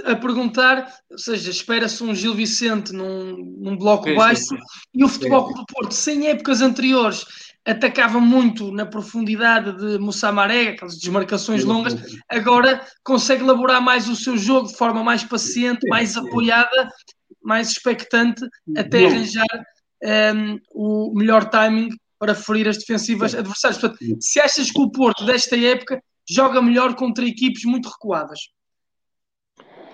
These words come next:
Speaker 2: É diferente. O, o, se, se a equipa estiver muito recuada, também não podes, não podes estar a explorar muito a profundidade do,
Speaker 1: Pois.
Speaker 2: do Marega, né? Se a equipa está muito recuada, a profundidade já é fora do campo. Já, já é difícil.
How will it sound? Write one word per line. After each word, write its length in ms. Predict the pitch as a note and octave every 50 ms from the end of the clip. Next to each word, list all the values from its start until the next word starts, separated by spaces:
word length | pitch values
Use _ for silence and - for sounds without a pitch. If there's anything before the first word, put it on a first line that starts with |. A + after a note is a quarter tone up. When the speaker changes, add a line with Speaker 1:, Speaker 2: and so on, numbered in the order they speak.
| - - _ _ - - - - - - -
Speaker 2:
É 100 | - A2+
diferente. 460 | A2+ - - F3 F#3 F3 C#3 - C3
O, 720 | A#2 A2 G#2+ G#2+ A2 A2+ A#2 A#2+ B2+ C3+ C#3 C#3 - C3+
o, 0 | C3
se, 220 | - - - C#3+
se 120 | C#3 - E3
a 40 | D#3+
equipa 260 | D#3 D#3 F3 D#3+ G3+
estiver 260 | - F3+ F3+ G3+ F#3
muito 160 | F3+ - -
recuada, 400 | - - - F#3+ F3+ F3 G3+ G3+
também 200 | - G#3+ G3 F#3+
não 100 | E3 -
podes, 260 | - D#3 D#3 D3+ -
não 120 | D#3+ D3 C#3
podes 240 | C3 D3+ C#3+ - -
estar 140 | - D3+
a 40 | D#3+
explorar 400 | C#3+ - - D3+ D#3+ D#3+ D#3+ E3
muito 300 | E3 E3+ F3+ F3+ F3 F#3 F#3 F#3 F#3+ G3 G3+ G#3 A3 G#3+ G#3 - F3
a 40 | D#3+
profundidade 500 | - - E3 E3+ E3 D#3+ E3+ E3+ D#3+ D#3+
do, 420 | D#3 E3+ F3 E3+ E3+ F3 F3 F3 -
Speaker 1:
Pois. 160 | A3 G#3+ - - - - _ _ _ _
Speaker 2:
do 60 | - -
Marega, 340 | F#3 F#3+ G3 F3+ E3 D#3
né? 200 | C#3 B2+ B2 - -
Se 100 | - B2
a 40 | A#2
equipa 220 | - C#3+ C3+ C#3+
está 160 | C3+ D3 E3+
muito 220 | D#3 E3 D#3+ E3 E3+
recuada, 460 | F3 - D#3 E3+ F3+ F#3+ F#3 G#3 G#3+ G#3+ G#3+ - _ _ _ _ -
a 100 | - D3
profundidade 600 | C#3+ C#3+ - - F3 E3 E3 D#3+ F3 F3+ F3+ F3+
já 60 | F#3 F#3+
é 40 | -
fora 220 | - G3 F#3 F#3
do 100 | F3+ G#3
campo. 260 | - F#3 F3 E3+ - _ _ _ _ _ _ _
Já, 300 | - C#3 B2+ C#3 C3+ B2+
já 120 | B2+ C#3 D3 D3
é 20 |
difícil. 480 | C#3+ E3+ - - D3+ C3 - C3 A2